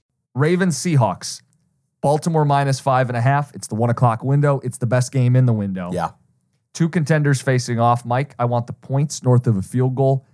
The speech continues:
Speaker 1: Seattle stops the run. Geno, very good against zone, which is what Baltimore primarily runs. And I've got a whole bunch of trend stats. You don't have to, you know, you can do with these what you want.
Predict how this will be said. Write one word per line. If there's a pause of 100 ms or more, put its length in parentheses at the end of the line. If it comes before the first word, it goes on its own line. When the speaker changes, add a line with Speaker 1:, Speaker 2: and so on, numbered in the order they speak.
Speaker 1:
Seattle
stops
the
run. (220)
Geno,
very
good
against
zone,
which
is
what
Baltimore
primarily
runs. (380)
And
I've
got
a
whole
bunch
of
trend
stats.
You
don't
have
to, (220)
you
know, (180)
you
can
do
with
these
what
you
want.